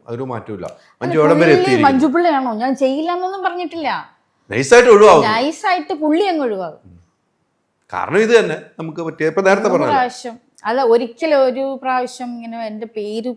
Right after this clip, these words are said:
Speaker 2: പറഞ്ഞിട്ട് ഇങ്ങനെ പറഞ്ഞു എന്നറിഞ്ഞു.
Speaker 1: ഉം.
Speaker 2: ആ, പുള്ളിക്കാരി ചെയ്യുന്ന സംഭവമല്ലേ, ഞാൻ പറഞ്ഞിട്ടൊന്നുമില്ലല്ലോ ചെയ്യാന്ന് പറഞ്ഞു. അപ്പൊ, അപ്പൊ എനിക്ക് ഞാൻ കോട്ട് ചെയ്തത്, ഓ, അപ്പൊ അതാണ് പ്രശ്നം.
Speaker 1: ഉം. അത്
Speaker 2: ഓക്കെ, നെക്സ്റ്റ് ക്വസ്റ്റ്യൻ.
Speaker 1: അല്ല.
Speaker 2: <laughs> അതിൽ കിടന്ന് ഇനി ഉരുളണ്ട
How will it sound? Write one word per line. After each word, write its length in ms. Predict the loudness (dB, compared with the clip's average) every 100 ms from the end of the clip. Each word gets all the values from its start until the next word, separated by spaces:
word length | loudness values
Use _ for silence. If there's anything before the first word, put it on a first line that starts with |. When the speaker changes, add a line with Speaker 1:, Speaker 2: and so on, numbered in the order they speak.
| -6
Speaker 2:
പറഞ്ഞിട്ട് 520 | -6 -4 -8 -8 -4
ഇങ്ങനെ 340 | -4 -4 -8 -8
പറഞ്ഞു 240 | -6 -6 -10
എന്നറിഞ്ഞു. 480 | -10 -12 -16 -20 -20 _
Speaker 1:
ഉം. 280 | -20 -20 -20 _ -2
Speaker 2:
ആ, 120 | -2
പുള്ളിക്കാരി 380 | -2 -6 -6 -6
ചെയ്യുന്ന 300 | -8 -8 -8
സംഭവമല്ലേ, 580 | -8 -6 -6 -6 -12 -16 _ _ _ _
ഞാൻ 200 | -8 -6
പറഞ്ഞിട്ടൊന്നുമില്ലല്ലോ 680 | -6 -6 -8 -8 -6 -6 -10
ചെയ്യാന്ന് 400 | -10 -12 -12 -18
പറഞ്ഞു. 400 | -18 -20 -20 -20 _ _
അപ്പൊ, 160 | -20
അപ്പൊ 240 | -20 -10 -10
എനിക്ക് 260 | -10 -12
ഞാൻ 420 | -14 -14 -16 -18 -12
കോട്ട് 260 | -12 -10 -12
ചെയ്തത്, 340 | -12 -14 -16
ഓ, 80 | -18
അപ്പൊ 180 | -18 -20
അതാണ് 280 | -20 -20
പ്രശ്നം. 640 | -20 _ _ _ _ _ -20
Speaker 1:
ഉം. 580 | -20 -20 -20 -20 _ _ _ _ _ _ _ _
അത് 400 | -20 -14 -14 -14 _
Speaker 2:
ഓക്കെ, 220 | -6 -4 -4
നെക്സ്റ്റ് 300 | -4 -6 -8
ക്വസ്റ്റ്യൻ. 260 | -8 -12 -16 -6
Speaker 1:
അല്ല. 120 | -6 -6 -6
Speaker 2:
<laughs> 760 | -4 -2 2 4 4 4 4
അതിൽ 320 | 4 4 4 4
കിടന്ന് 200 | 2 2
ഇനി 200 | 2 2
ഉരുളണ്ട 480 | 2 2 2 0